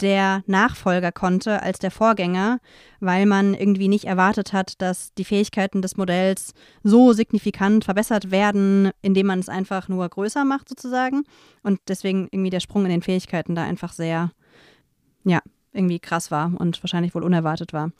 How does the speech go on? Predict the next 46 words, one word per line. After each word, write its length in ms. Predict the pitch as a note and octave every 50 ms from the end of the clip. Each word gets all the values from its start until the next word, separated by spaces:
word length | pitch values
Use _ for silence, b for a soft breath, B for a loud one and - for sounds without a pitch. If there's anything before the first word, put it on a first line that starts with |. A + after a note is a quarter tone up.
| _ _ _ _ _ _ _ _ _ _
Und 120 | - A3 G3
jetzt 140 | F#3+ -
natürlich 200 | - F#3+ - F#3+
halt 100 | F3 F3
so 60 | - E3+
die 80 | E3+
Frage 280 | - - E3+ E3+ E3+ E3+
ist, 120 | D#3 -
ob 60 | -
dieser 160 | - F#3 F3 E3
Trend 260 | - - F3 F3 -
weiter 220 | F3+ F3 - E3+
anhält 460 | - G#3 G#3 G3 F#3+ F#3 F#3 F3+ F3+
und 260 | F#3 - F3 F3 - - B B B B B B B B
wenn 220 | B F#3 F3+ F3 E3+
immer 300 | - G3 G3 F#3+ F#3 F3
größere 440 | - F#3+ G#3 B3 B3+ - A3 G3 F#3+
Modelle 360 | F#3+ F#3 F3 E3+ F3 F#3 F#3
mit 120 | F3+ F3
immer 200 | - G#3 A3 F#3+
mehr 120 | F#3 F3+ E3+
Parametern, 720 | - F#3 F3 F3 F3 F3 F3 - F#3 E3+ E3 E3+ E3+ F3 - -
ähm, 380 | F3+ F3 E3+ E3+ E3+ F3 F3 -
da 180 | - F3 E3+ E3+
sind, 360 | E3+ F3+ F3 F#3+ G3 - - b b b b b b b b b b _ _
ja, 220 | - F3+ D#3+ E3 F3
wie 100 | G3+ G3+
viel 180 | - G#3+ G3+
mehr 180 | G3 G3 F#3+ F#3
Fähigkeiten 800 | - G#3+ G3+ G3+ G3 - - - F#3 F3 F3 - F3 E3+ E3+ E3
dann 260 | E3+ D#3+ E3 E3 E3+
diese 160 | E3+ E3+ F3
Modelle 320 | E3+ E3 E3 E3+ F3 - -
auch 80 | E3+
haben 220 | - E3+ F3 F3+ E3+
können 180 | - F3 E3
und 100 | E3+ F3+
in 140 | - - E3+
wie 80 | E3+ F3
viel 160 | - - F#3
mehr 180 | F3+ F3 E3+
Bereichen 480 | E3+ E3+ - E3 E3 F3 - - F#3 E3+
sie 160 | F3 E3 D#3
relevant 380 | D#3+ F3 D#3+ E3+ D3+ E3 F3+ -
sein 160 | F3+ C3+ E3+
können. 260 | F#3+ - D#3 - F3+